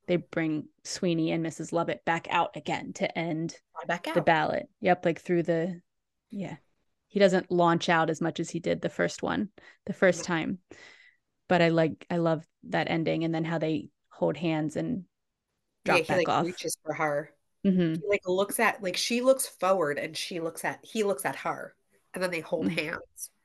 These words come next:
Speaker 1: Mm-hmm.
Speaker 2: and go.
Speaker 1: Yeah. Yeah.
Speaker 2: Ugh.
Speaker 1: I don't know.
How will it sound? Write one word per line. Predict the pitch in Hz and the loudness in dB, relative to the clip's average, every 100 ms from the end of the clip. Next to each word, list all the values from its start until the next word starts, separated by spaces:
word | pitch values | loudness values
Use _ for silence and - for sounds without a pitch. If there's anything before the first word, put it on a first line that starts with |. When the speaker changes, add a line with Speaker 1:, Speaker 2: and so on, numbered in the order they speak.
| - | -2
Speaker 1:
Mm-hmm. | 190 175 | 2 2
Speaker 2:
and | 165 | 0
go. | - _ 151 - 160 _ _ _ _ _ _ _ - - - | -2 _ -8 -6 -8 _ _ _ _ _ _ _ -20 -20 -6
Speaker 1:
Yeah. | - 185 - - _ _ _ _ _ _ _ _ _ _ _ _ _ _ _ _ _ _ _ _ _ _ _ | -4 -6 -10 -20 _ _ _ _ _ _ _ _ _ _ _ _ _ _ _ _ _ _ _ _ _ _ _
Yeah. | 240 - - _ _ _ _ - | -8 -8 -10 _ _ _ _ -14
Speaker 2:
Ugh. | 151 - - - _ - _ - | -14 -16 -20 -20 _ -20 _ -6
Speaker 1:
I | 190 | -2
don't | 185 | -2
know. | 180 185 | -2 -6